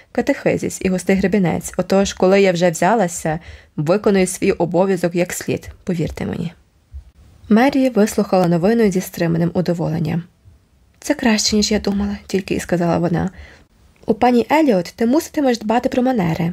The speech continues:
застерегла Нен. «Це я можу», обурено спалахнула Мері. «Манери в мене, як захочу, то не гірше, ніж твої, Нен Блайт». «А ще ти не повинна вживати там лихих слів», стривожено мовила Уна.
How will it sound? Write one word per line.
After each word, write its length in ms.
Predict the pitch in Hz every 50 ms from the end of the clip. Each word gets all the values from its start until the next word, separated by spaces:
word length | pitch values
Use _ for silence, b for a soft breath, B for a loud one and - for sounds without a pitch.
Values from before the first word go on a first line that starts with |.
| 170 -
застерегла 500 | 180 175 170 - 175 175 170 170 180 170
Нен. 240 | 170 170 165 170 175 b b b b b b b _ _ _ _ _ _ _ _
«Це 220 | - - 339 359 339
я 100 | 330 330
можу», 420 | 311 285 208 170 170 175 160 170 196 - _
обурено 420 | - 180 170 190 208 247 247 233
спалахнула 520 | 220 - - 185 180 180 - 190 180 180 196
Мері. 380 | 202 196 175 170 175 175 175 b b b b b b b -
«Манери 420 | 220 233 240 254 302 330 320 262
в 60 | 208 190
мене, 320 | 202 214 226 240 226 208
як 140 | 208 214 226
захочу, 520 | 233 240 - - 320 330 - - 196 190 B B B B B _
то 120 | - 254 262
не 100 | 277 277
гірше, 260 | 311 339 330 - 330
ніж 160 | 302 320 -
твої, 360 | - - - 349 277 208 180
Нен 220 | 170 175 170 170 165
Блайт». 360 | 160 160 160 170 175 - - - - - - - _ _ _ _ _ _ _ _ _ _ _ _ _ _
«А 80 | 262 262
ще 260 | - - - 370 370
ти 100 | 359 330
не 80 | 302
повинна 420 | 294 - 302 294 320 339 359 359 294
вживати 480 | 277 - 277 262 285 294 311 - 302
там 220 | 277 - 262 262 269
лихих 360 | 277 262 - - 269 262 -
слів», 340 | - - - 196 190 180 185 B B B B B B
стривожено 580 | - - - 214 214 190 202 208 226 220 214 196
мовила 380 | 190 180 175 175 175 170 - -
Уна. 360 | - - 175 160 165 170 175